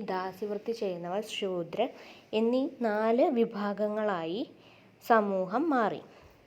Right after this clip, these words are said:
നിങ്ങൾ പ-, പഠിക്കുമ്പോൾ ഈ ഗംഗാതടത്തിലേക്ക് വന്നപ്പോൾ ഉണ്ടായ മാറ്റങ്ങളും സപ്തസൈന്ധവ പ്രദേശത്തുണ്ടായിരുന്ന വന്ന മാറ്റങ്ങളും തമ്മിൽ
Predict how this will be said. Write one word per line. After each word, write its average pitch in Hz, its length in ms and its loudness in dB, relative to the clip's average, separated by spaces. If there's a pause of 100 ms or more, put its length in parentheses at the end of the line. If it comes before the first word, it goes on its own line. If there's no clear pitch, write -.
(1800)
നിങ്ങൾ 220 240 -2
പ-, 240 320 -4
പഠിക്കുമ്പോൾ 208 640 0 (640)
ഈ 226 120 -8 (640)
ഗംഗാതടത്തിലേക്ക് 220 1080 -2
വന്നപ്പോൾ 208 480 -2
ഉണ്ടായ 202 360 -2
മാറ്റങ്ങളും 180 680 -2 (800)
സപ്തസൈന്ധവ 220 800 0
പ്രദേശത്തുണ്ടായിരുന്ന 214 960 -2
വന്ന 208 220 -4
മാറ്റങ്ങളും 190 560 -4
തമ്മിൽ 202 280 -4